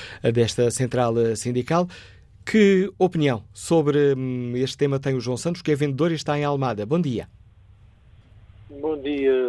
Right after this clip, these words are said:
Speaker 2: aos ouvintes, bom dia, Manuela Cássio. Hum, eu acho que é injusto o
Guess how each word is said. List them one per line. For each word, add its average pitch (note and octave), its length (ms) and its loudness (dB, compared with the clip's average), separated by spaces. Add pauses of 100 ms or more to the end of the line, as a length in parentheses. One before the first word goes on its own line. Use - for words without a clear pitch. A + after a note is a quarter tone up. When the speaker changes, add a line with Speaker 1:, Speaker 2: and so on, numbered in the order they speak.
(120)
Speaker 2:
aos A#2+ 240 -4
ouvintes, B2+ 420 -8
bom B2 160 -4
dia, B2 180 0
Manuela A#2+ 380 -4
Cássio. B2 540 -4 (220)
Hum, C3+ 580 -4 (1000)
eu D#3 200 10
acho C#3+ 180 4
que - 100 2
é D3 80 6
injusto C3+ 600 -4
o A#2 400 -4